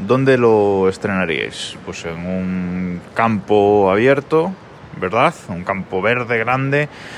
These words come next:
abierto, donde aunque caiga en cualquier sitio, pues, eh, no haya problema, donde no haya peligros cercanos, etcétera. Bien, me parece una buena opción. ¿Dónde estrené yo mi Phantom cuatro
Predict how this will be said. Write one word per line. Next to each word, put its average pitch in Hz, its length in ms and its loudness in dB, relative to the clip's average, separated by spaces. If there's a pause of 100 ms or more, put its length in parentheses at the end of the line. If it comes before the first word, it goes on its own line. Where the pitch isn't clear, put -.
(240)
abierto, 131 560 4
donde 101 480 2
aunque 95 280 -2
caiga 110 280 4
en 110 80 0
cualquier 104 300 -2
sitio, 127 360 -2
pues, 101 280 -4
eh, 90 200 2
no 92 120 0
haya 92 120 2
problema, 139 420 2
donde 113 260 0
no 101 80 2
haya 95 160 2
peligros 98 440 2
cercanos, 151 880 2
etcétera. 143 560 2 (760)
Bien, 98 240 2
me 87 120 -4
parece 104 280 0
una 92 480 2 (200)
buena 92 180 2
opción. 76 340 -6 (920)
¿Dónde 147 220 2
estrené 156 420 4
yo 151 220 6
mi 143 480 2
Phantom 139 380 2
cuatro 127 640 4